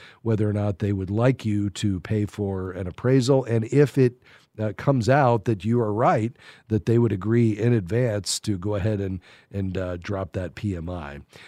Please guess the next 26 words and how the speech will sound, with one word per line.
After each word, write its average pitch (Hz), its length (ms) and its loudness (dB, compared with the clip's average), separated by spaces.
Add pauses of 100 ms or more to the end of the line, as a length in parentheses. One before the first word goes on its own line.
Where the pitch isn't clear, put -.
(120)
Uh, 95 180 -6
again, 107 460 2
if 113 200 -2
you 120 120 4
can 120 180 2
document 127 480 2
seventy-eight 143 560 2
percent 139 340 0
loan 123 220 2
to 135 100 -2
value, 123 460 2
by 104 240 -2
law, 110 440 2
they 95 180 -4
have 92 380 -10
to 82 100 -14
drop 73 340 -18
it. - 100 -20 (680)
All 185 100 6
right, 180 240 8
let's 185 220 6
take 196 180 6
some 151 140 -2
phone 185 240 6
calls. 165 340 6 (400)
Uh, 131 260 2